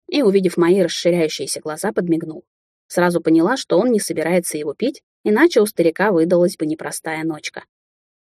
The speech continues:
Правители последовали за отцом и отпили по глотку. Немного распробовав, они допили содержимое бокалов и, отпустив бывшего правителя, уселись на свои места.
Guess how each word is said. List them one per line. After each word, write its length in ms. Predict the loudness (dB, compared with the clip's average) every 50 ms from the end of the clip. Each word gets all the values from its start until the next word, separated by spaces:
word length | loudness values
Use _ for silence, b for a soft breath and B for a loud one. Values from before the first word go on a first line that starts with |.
| _ _
Правители 440 | -4 -2 2 4 4 4 6 4 2
последовали 560 | 2 0 -4 -4 0 0 2 4 4 2 2
за 160 | 2 0 -2 -6
отцом 400 | -6 -4 -2 2 2 2 2 2 _ -8
и 120 | -2 0
отпили 340 | 0 0 0 0 0 0 0
по 140 | 0 0 0
глотку. 480 | 0 0 0 -2 -4 -4 -6 -6 -6 _ _ _ _ _ _ _ _ _ 0
Немного 400 | 2 4 4 6 6 6 6 4
распробовав, 680 | 0 -2 -6 -4 -2 -2 0 2 2 2 2 0 -2 _ _ -6
они 240 | -2 0 2 2 2
допили 300 | 2 2 0 0 0 0
содержимое 600 | -2 -2 -2 -2 -2 -2 0 0 2 2 0 -2
бокалов 500 | -6 -10 -8 -8 -6 -4 -4 -6 -6 _ _ _ _ _ _ _ -4
и, 60 | -4
отпустив 500 | -4 -2 0 -2 -2 -2 0 -2 0 2
бывшего 380 | 2 0 0 2 0 -2 -2 -2
правителя, 480 | -2 -4 -2 0 0 2 2 2 2
уселись 380 | 2 2 2 0 0 0 2 0
на 80 | 0
свои 300 | 0 0 -4 -4 -2 0
места. 400 | 0 0 0 -2 -8 -10 -12 -12